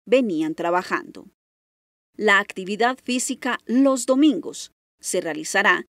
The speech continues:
de ocho de la mañana a cuatro de la tarde, de acuerdo al siguiente pico y cédula. El domingo siete de junio,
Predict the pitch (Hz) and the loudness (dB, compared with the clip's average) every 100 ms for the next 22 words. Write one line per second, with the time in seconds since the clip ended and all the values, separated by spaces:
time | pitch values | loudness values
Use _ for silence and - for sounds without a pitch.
0 | _ 165 180 165 220 269 - 277 185 165 | _ -4 -4 0 2 2 2 0 0 0
1 | 226 202 190 220 202 208 - 185 - 202 | -2 -2 -2 -2 -2 -4 -2 -4 -4 0
2 | 196 160 - 165 160 170 - 247 202 233 | 2 2 -2 -6 -4 -4 2 2 2 0
3 | - 175 196 156 - 269 302 302 294 285 | -2 -2 -2 -2 0 0 2 0 0 -4
4 | 226 202 180 202 - 233 208 - 190 - | -2 -2 0 -4 -2 -8 -8 -6 -6 -6
5 | 175 - 151 104 - - _ _ _ _ | -4 -2 -4 -6 -16 -18 _ _ _ _
6 | _ _ - 247 240 208 208 247 196 - | _ _ -2 0 2 0 0 -2 -4 -8
7 | - - 214 254 254 302 285 285 262 190 | -8 -6 0 0 0 -2 -2 -2 0 0
8 | 170 185 | 0 -4